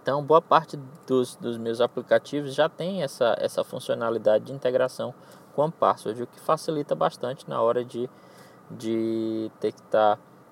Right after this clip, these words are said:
é, copiando e colando senha de um lado pro outro, que é um ponto, um ponto de, é, é, um ponto fraco nesse processo de, de guardar senhas e de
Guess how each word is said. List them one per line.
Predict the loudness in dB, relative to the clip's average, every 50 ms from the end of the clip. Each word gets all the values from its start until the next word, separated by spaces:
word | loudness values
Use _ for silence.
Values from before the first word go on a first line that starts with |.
| -20 -10 0
é, | 4 6 8 8 8 8 6 4 4 0 0 4
copiando | 6 6 6 6 4 4 4 4 4 0
e | -2
colando | 4 6 6 8 8 6 2 -4
senha | -10 -10 -8 -6 -4 -4 -4 -4
de | -4 -4
um | 0
lado | 2 2 2 2 0
pro | -4 -6 -4 0
outro, | 0 2 2 0 -2 -6 -12 -18
que | -12 -8 -8 -6 -6 -6 -8 -8 -2 2
é | 4 4 4
um | 4 2 -2 -8 -12 -12 -14 -16 -12 -8
ponto, | -4 -4 -4 -4 -4 -6 -6 -4 -2 -2 -4 -4 -8 -12 -18 -20 -20 -20 -20 -18 -16
um | -14 -14
ponto | -10 -8 -6 -6 -6 -8 -10 -12 -12 -12
de, | -12 -12 -12 -10 -8 -6 -6 -6 -6 -8 -10 -16 -20 -20 -20 -20 -20 -20 -20 -20 -20 -20 -20 -20 -20 -20 -20 -20 -20 -14 -8
é, | -6 -4 -2 -2 0
é, | 0 0 2 2 0 0 0 0 -2 -2 -4 -6 -6 -8 -6 -6 -6 -8 -8 -10 -14 -14 -14 -12
um | -12
ponto | -8 -4 -4 -2 -2 -4 -6
fraco | -4 0 2 4 4 4 2 0 -6 -10
nesse | -10 -10 -10 -12
processo | -6 -4 -4 -4 -2 -2 -2 -2 -2 -4 -8 -16
de, | -12 -10 -10 -8 -8 -10 -12 -16 -20 -20 -20 -20 -20 -20 -20 -20 -20 -20 -20 -20 -20 -18 -14
de | -10 -8 -8 -8 2
guardar | 6 6 6 6 6 2 0 2 2 2 2 2 0 -2
senhas | -6 -10 -10 -8 -8 -6 -6 -8 -8 -8 -8 -8 -8 -8 -8 -8
e | -10 -10 -10
de | -10 -10 -10 -10 -10 -10